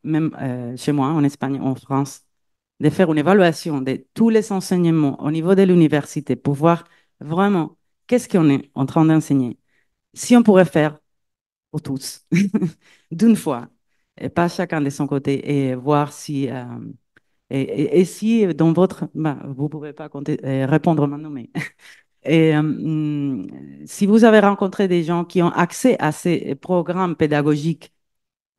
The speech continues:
dans les universités de nos pays, pour, euh, voir comment on pourrait, euh, apprendre les uns des autres de, de nos expériences pédagogiques pour vraiment installer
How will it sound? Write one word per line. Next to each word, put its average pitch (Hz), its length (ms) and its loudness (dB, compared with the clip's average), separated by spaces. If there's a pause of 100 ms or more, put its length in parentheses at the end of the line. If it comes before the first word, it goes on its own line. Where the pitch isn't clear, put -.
(680)
dans 170 120 0
les 170 240 2
universités 151 760 -2
de 139 180 -6
nos 170 320 2
pays, 151 480 0 (720)
pour, 196 280 6
euh, 151 240 0
voir 185 360 2
comment 226 300 4
on 196 60 2
pourrait, 196 420 -2 (400)
euh, - 40 -16 (340)
apprendre 214 420 2
les 170 180 2
uns 190 120 0
des 160 200 -6
autres 202 300 -6
de, 131 400 -6
de 135 140 -6
nos 160 100 0
expériences 185 760 0 (280)
pédagogiques 156 640 0
pour 147 200 -10 (1000)
vraiment 170 360 -4
installer 165 600 -4